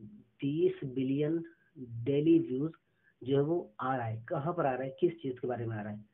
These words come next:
यहाँ पर बताया जा रहा है, "Billions of viewers are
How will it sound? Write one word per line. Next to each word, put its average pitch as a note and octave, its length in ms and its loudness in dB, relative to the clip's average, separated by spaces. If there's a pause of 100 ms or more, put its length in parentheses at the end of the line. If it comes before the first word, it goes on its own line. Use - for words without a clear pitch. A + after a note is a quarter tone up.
(540)
यहाँ C3+ 400 -2
पर D#3 160 -2
बताया B2+ 360 -2
जा B2+ 120 0
रहा C3 140 -2
है, D#3 160 -8 (1040)
"Billions D3 580 0 (360)
of B2 200 -4 (220)
viewers D3 460 0 (480)
are A#2+ 240 -4